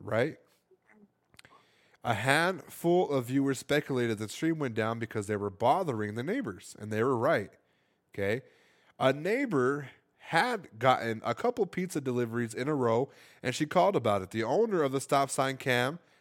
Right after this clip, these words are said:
channel told Kotaku in a D M, she said that she loved the chat and found it funny, but was worried she would get more. "I told her neighbors, uh, are more important than a stream and stopped streaming it," okay?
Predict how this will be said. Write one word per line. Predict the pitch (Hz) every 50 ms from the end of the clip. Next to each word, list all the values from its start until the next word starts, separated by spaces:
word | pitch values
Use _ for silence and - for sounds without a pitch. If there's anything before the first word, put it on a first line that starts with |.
| _ _
channel | - - 135 113 107 107 110 117 120
told | - - 156 156 175 190 190 156
Kotaku | - - 131 120 - 160 196 - - 120 107 107 117 - -
in | 113 113
a | 113
D | 104 120 131 139 135
M, | 127 120 117 131 139 - _ - - _ _
she | _ - - - 269 277
said | 226 - 160 139 131 120
that | 120 117
she | - - 170 175
loved | 135 123 139 151 160 151
the | 147 147
chat | - - - 151 139 127 113 113
and | 113 107 95
found | - 117 113 123 127
it | 127 123
funny, | - - 117 110 107 107
but | 101 104
was | 98 101 107 104
worried | 104 113 160 208 226 202 147 -
she | - 127
would | 113 113 110
get | 110 127 117 110 110
more. | 139 196 170 107 76 - - _ _ _ - - - - - _
"I | - 113
told | 117 - 202 214 208
her | 196 185 180 170
neighbors, | 156 139 143 151 143 113 101 95 101 123 160 - _ _ _ _ _ _ _ _ _ _ _ _ _ _
uh, | - 113 110 104 104 101 98 -
are | - 113 113
more | 107 113 143 185 214 196
important | 175 147 - 151 143 127 117 107 107 104 -
than | 104 110 110
a | 117
stream | - - - 127 117 110 107 -
and | 85 110 107
stopped | - - 110 98 95 -
streaming | - - 113 107 95 90 87 -
it," | - - - _ _ -
okay? | - 98 98 101 113